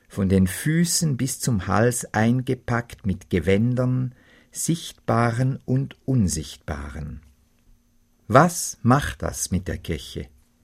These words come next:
mit Christinnen und Christen? Wo ist da der Unterschied? Der Unterschied zu einer Gesellschaft, die sich jede Pore mit Geld zukleistert, die das Blech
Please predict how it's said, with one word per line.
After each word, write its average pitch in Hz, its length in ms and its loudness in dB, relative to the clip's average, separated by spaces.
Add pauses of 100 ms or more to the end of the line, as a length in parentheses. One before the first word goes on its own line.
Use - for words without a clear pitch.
mit 98 240 -2
Christinnen 78 880 0 (100)
und 98 240 -4
Christen? 82 680 -6 (1500)
Wo 131 400 6
ist - 380 -2 (220)
da 92 200 0
der 95 200 2
Unterschied? 95 800 -4 (500)
Der - 220 -2
Unterschied 147 640 2
zu 104 100 0
einer 82 160 2
Gesellschaft, 127 1000 0
die 95 100 -2
sich - 400 -6
jede 156 420 2
Pore 127 680 0
mit 113 300 -2
Geld 113 340 0 (140)
zukleistert, 76 920 -6 (1600)
die 120 100 4
das 98 320 2
Blech - 640 0